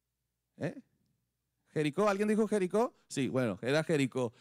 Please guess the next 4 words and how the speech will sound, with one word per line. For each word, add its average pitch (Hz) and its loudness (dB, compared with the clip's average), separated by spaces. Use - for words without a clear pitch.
Vivía 156 4
en 233 2
Jericó. 151 2
Entonces, 202 2